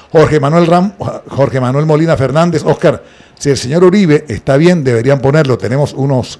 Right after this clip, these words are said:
cuadrangulares completicos y se necesita. La historia de, de, del jugador Uribe pasa porque él no está lesionado.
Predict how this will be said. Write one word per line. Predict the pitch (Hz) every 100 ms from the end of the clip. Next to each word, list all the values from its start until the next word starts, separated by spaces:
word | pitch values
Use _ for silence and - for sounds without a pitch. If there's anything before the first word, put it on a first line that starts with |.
| -
cuadrangulares | 120 113 107 104 139 131
completicos | 120 104 117 120 165 139 -
y |
se | - 110
necesita. | 90 78 127 - - - _ - _ -
La | 113
historia | - 139 151 180
de, | 139 90 82 - _
de, | - 104 101 98 90 82 76 85 _ _
del | 110 107 98
jugador | 101 104 135
Uribe | 156 165 127 117 - _ _ _ _ _ _ _ _ _ _ _ _ _ -
pasa | 117 110 147
porque | 123 127 - 113 98 92 87 82 -
él | 101 117 135
no | 131
está | - 139
lesionado. | 139 113 110 156 151 82